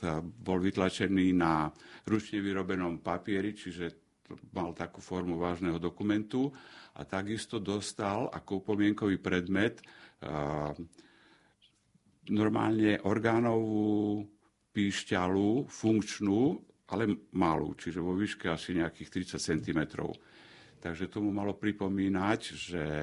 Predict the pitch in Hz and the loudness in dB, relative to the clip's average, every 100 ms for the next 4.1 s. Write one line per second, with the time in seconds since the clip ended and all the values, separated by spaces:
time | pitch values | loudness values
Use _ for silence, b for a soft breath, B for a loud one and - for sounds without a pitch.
0 | 76 76 76 - 76 - 90 85 92 85 | -2 -4 -6 -8 -8 -4 -4 0 0 0
1 | 82 82 78 78 73 78 80 71 - b | 0 0 0 0 -2 -6 -10 -16 -18 b
2 | b b 87 - 98 92 92 90 85 87 | b b -8 -4 -4 -2 0 2 2 0
3 | - 90 - 92 - 82 82 80 82 87 | -2 -6 -6 -10 -4 -2 -2 -2 -2 -2